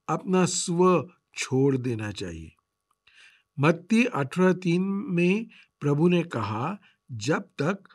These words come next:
तुम न फिरो और बालकों के समान नहीं बन जाओगे, स्वर्ग के राज्य में प्रवेश नहीं कर सकोगे।" छोटे बच्चों में क्या गुण होते हैं?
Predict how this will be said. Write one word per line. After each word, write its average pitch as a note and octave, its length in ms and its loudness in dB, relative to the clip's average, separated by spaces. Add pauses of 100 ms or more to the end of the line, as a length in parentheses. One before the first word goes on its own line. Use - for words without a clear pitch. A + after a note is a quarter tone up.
(320)
तुम F3 400 4
न A#3 120 6
फिरो B2+ 580 -2 (320)
और C#3 160 -2
बालकों D3 680 0
के E3 160 -4
समान D#3 680 -4 (260)
नहीं D#3 340 0
बन D3+ 300 0
जाओगे, A#2 680 -2 (540)
स्वर्ग D3+ 600 -4 (120)
के B2+ 160 0
राज्य C3 480 -4
में C3 160 -2
प्रवेश C3+ 680 0
नहीं D3 380 0
कर C3 180 -6
सकोगे।" D#2+ 500 -12 (1160)
छोटे A3+ 340 0
बच्चों F#3 340 0
में G3 120 -4
क्या F3 200 -2
गुण F#3 200 0
होते D#3 320 -2
हैं? C#3 140 -6